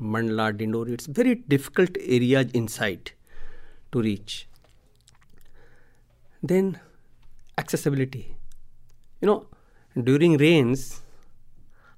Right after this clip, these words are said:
half of the state just get cut off. You, you can't have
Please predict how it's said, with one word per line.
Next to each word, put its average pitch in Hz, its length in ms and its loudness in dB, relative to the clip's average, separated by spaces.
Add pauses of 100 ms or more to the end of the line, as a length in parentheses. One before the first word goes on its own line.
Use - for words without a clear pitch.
(160)
half 151 200 0
of 165 100 -4
the 151 80 6
state 156 280 -2
just - 180 0 (680)
get 131 220 0
cut - 180 -4
off. 113 140 -2
You, 135 240 -6
you 151 200 -6
can't 180 380 0
have 147 320 0